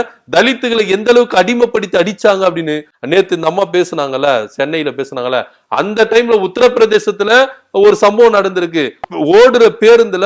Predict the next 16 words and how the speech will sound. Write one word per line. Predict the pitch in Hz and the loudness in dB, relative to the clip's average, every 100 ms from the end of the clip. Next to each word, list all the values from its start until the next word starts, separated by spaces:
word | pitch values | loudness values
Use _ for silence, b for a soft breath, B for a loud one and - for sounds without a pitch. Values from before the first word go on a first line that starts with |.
| 208 | 0
ஒரு | 180 156 | -2 -2
தலித் | 156 214 247 - 220 | 0 0 -2 -6 -6
பொண்ணு, | 202 180 | -4 -6
பதினாறு | 165 180 220 226 233 | -4 -4 0 4 4
வயசு | 208 220 - | 4 0 -4
பொண்ணை | 175 180 180 165 | -8 -8 -6 -6
வந்து | 143 147 214 240 b b | -6 -4 -4 -6 b b
அடிச்சிருக்காங்க, | 143 202 247 240 220 196 175 | -2 -2 -2 -4 -2 -2 -2
ஒரு | 156 | -2
நாலு | 135 180 190 | -2 -2 -2
பேர் | 202 185 | -2 -2
அடிச்சிருக்காங்க, | 165 165 170 139 117 135 208 B B | -2 -8 -10 -8 -6 -4 -4 B B
தட்டி | 170 170 - 240 | -4 -4 -2 0
கேட்ட | 226 196 196 | 0 0 -2
கண்டக்டரே | 170 170 220 190 220 202 | -4 -6 -6 0 2 0
அடிச்சிருக்காங்க, | 175 190 165 156 175 | -4 -8 -8 -6 -6